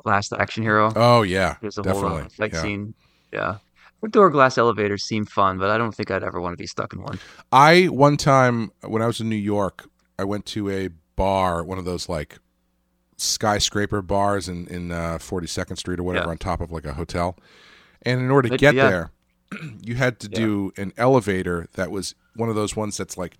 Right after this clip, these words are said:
Speaker 2: right in the middle of the building, and it's a glass elevator, so you can see the whole thing. Go,
Speaker 1: I've
Speaker 2: like,
Speaker 1: been
Speaker 2: the
Speaker 1: to
Speaker 2: whole
Speaker 1: that
Speaker 2: time.
Speaker 1: bar, that restaurant. Yeah,
Speaker 2: And
Speaker 1: I know what
Speaker 2: I,
Speaker 1: you're talking about.
Speaker 2: I don't do well with heights.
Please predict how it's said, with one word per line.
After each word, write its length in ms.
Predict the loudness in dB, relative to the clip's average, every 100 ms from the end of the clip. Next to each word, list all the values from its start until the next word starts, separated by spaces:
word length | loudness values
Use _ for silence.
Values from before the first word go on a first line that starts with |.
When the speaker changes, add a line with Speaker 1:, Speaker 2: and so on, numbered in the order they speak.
| _
Speaker 2:
right 320 | -8 0 0 0
in 100 | -2
the 60 |
middle 360 | -4 -4 -2 -2
of 120 | -2
the 80 | -6
building, 480 | -6 -2 -2 -4 -6
and 120 | -8
it's 140 | -8
a 40 | -10
glass 400 | -6 0 0 0
elevator, 500 | -4 -4 -4 -4 -4
so 160 | -4
you 100 | -6
can 160 | -6 -6
see 580 | -4 -4 -4 -4 -6 -12 _ _ _ _ _ _
the 120 | -10
whole 260 | -2 0
thing. 480 | -2 -4 -4 -4 -8 -12 _ _ _ _ _ _
Go, 100 | -2
Speaker 1:
I've 100 | -2
Speaker 2:
like, 60 | 2
Speaker 1:
been 100 | 0
Speaker 2:
the 60 | 2
Speaker 1:
to 20 |
Speaker 2:
whole 60 | -2
Speaker 1:
that 80 | 0
Speaker 2:
time. 100 | 2
Speaker 1:
bar, 200 | 2 0
that 140 | -4
restaurant. 460 | -6 -4 -4 -4 -10 _ _ _
Yeah, 140 | 0
Speaker 2:
And 80 | 4
Speaker 1:
I 20 |
know 40 | 8
what 60 | 8
Speaker 2:
I, 80 | 8
Speaker 1:
you're 120 | 6
talking 140 | 2
about. 260 | -2 -2 -2 _ _
Speaker 2:
I 160 | 2 4
don't 300 | 4 2 2
do 140 | 2
well 260 | 4 4 2
with 140 | -2
heights. 540 | -4 -4 -2 -2 -4